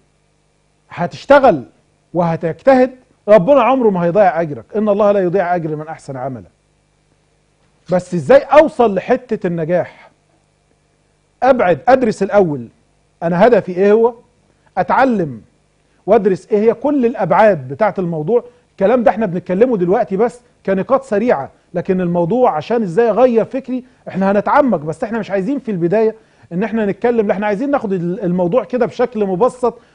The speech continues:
وبشكل بسيط عشان يوصل بطريقة أسهل. فالمفروض إن أنا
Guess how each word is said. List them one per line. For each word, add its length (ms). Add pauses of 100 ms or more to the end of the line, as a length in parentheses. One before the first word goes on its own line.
(120)
وبشكل 400
بسيط 300
عشان 280 (340)
يوصل 540
بطريقة 500
أسهل. 280 (2250)
فالمفروض 600
إن 120
أنا 200